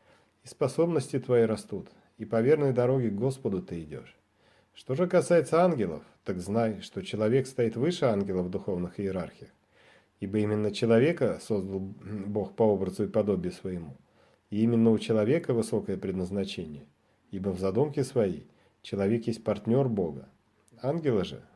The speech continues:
всего лишь его слуги". "Наверное, да, но насколько они сильнее?" "Ну, Гена, это только у африканского дикаря или у тупого прапорщика единственный критерий сила. А ты ведь интеллигент.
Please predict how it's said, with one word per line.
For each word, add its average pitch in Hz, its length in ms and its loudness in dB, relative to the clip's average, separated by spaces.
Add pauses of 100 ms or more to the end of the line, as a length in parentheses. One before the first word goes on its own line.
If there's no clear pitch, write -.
всего 95 300 -4
лишь 92 200 -6
его 92 200 -2
слуги". 98 460 -6 (1200)
"Наверное, 165 500 2
да, 117 400 2 (300)
но 98 180 -4
насколько 139 560 0
они 131 180 4
сильнее?" 117 640 0 (1300)
"Ну, 110 320 -2
Гена, 87 340 -8 (480)
это 104 240 -2
только 123 300 2
у - 20 8
африканского 123 680 2
дикаря 120 460 4
или 104 140 4
у 104 100 0
тупого 113 360 0
прапорщика 120 680 0
единственный 104 500 -2
критерий 107 440 -2
сила. 90 380 -8 (580)
А 117 100 -4
ты 135 160 2
ведь 135 180 0
интеллигент. 110 720 0